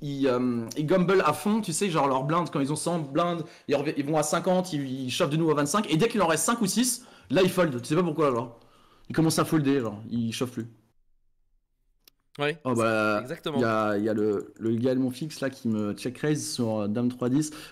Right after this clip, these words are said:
Speaker 1: Je vais shove directement parce que, bon, il y a des, euh, des flush draws. S'il a, il y a que Boland trois, en vrai, qui, euh, qui peut avoir, parce qu'en vrai, paire de dix, euh, il est censé trois bet préflop.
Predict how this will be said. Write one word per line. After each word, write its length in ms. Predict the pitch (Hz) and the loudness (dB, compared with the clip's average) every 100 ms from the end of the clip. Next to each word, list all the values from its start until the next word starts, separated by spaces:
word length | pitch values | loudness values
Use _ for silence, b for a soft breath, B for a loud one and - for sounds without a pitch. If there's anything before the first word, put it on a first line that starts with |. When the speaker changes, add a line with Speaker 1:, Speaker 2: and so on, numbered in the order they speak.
| - | -2
Speaker 1:
Je 60 | |
vais 60 | 127 | 0
shove 180 | 127 170 | 2 4
directement 480 | 151 147 151 165 165 | 4 4 4 2 2
parce 180 | 135 123 | -2 -6
que, 80 | 135 | -6
bon, 200 | 135 131 | -4 -2
il 40 | |
y 40 | |
a 40 | 117 | -2
des, 180 | 113 117 | -2 -2
euh, 200 | 113 113 | -4 -6
des 100 | 113 | -8
flush 220 | 123 117 | -8 -8
draws. 360 | 127 143 147 B B _ | -4 -2 -4 B B _
S'il 320 | - 131 127 | -10 -4 0
a, 600 | 120 120 120 117 120 120 | 2 2 2 2 0 0
il 60 | 120 | -2
y 20 | |
a 40 | |
que 140 | 120 175 | 0 0
Boland 260 | 165 170 | 2 0
trois, 200 | 156 170 | -2 -2
en 60 | 156 | 0
vrai, 160 | 147 147 | 0 -2
qui, 220 | - 120 | -2 0
euh, 340 | 117 107 107 107 | 0 0 -2 -4
qui 140 | - | -6
peut 100 | 123 | -2
avoir, 220 | 120 135 131 | 0 0 -2
parce 140 | 107 | -4
qu'en 100 | 123 | -2
vrai, 180 | 123 131 | 0 0
paire 180 | 135 127 | 0 0
de 100 | 123 | 0
dix, 360 | 120 135 - | -2 -6 -4
euh, 160 | 120 113 | 0 0
il 60 | 113 | 0
est 40 | |
censé 420 | 117 117 123 117 | -4 -6 -2 -2
trois 160 | 113 113 | -2 -6
bet 80 | 107 | -6
préflop. 380 | - 113 131 | -6 -2 -2